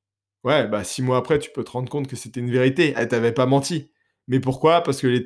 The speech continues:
deux, trois premiers mois, t'es dans le fantasme, le kiff. T'es là, tu couches avec la personne trois fois par jour et tu passes des moments collés serrés comme des siamois et puis tu manges de manière compulsive tout un tas de repas ensemble et on se fait des melting pots de saveurs et on kiffe et on kiffe.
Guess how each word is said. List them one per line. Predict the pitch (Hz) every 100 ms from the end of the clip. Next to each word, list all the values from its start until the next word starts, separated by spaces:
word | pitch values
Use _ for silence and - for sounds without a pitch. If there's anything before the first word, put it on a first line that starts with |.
| -
deux, | 139
trois | 139 -
premiers | 139 127
mois, | 131 160
t'es | 147
dans | 123
le | 113
fantasme, | 143 139 170 - 120
le |
kiff. | 120 - 165 - - - -
T'es | 131
là, | 135 147 143 -
tu | -
couches | 135 135 131
avec | 127 120
la | 131
personne | 127 123 135
trois | 120 127
fois | 127 123
par | 127 127
jour | 143 151 117 - - -
et | 123
tu | - 127 131 123 - -
passes | 135
des | 113 131
moments | 127 131 139
collés | 135 147 139
serrés | 135 139 135
comme | 135 131 120
des | 131
siamois | 131 139 135 147 156 - - -
et | 139
puis | 135
tu | - 131 127
manges | 131 143 139
de | 123
manière | 127 131
compulsive | 131 127 135 135 151
tout | 135 135
un | 135
tas | -
de | 135
repas | 120 127 139 139
ensemble | 131 - 143 143
et | 127
on |
se | -
fait | - 135
des | 120
melting | 123 139 160 175 160 131 - 143 135
pots | 156
de | 143 127 139
saveurs | - 139 151 143
et |
on | 131
kiffe | 131 170 -
et |
on | 143
kiffe. | 135 175 160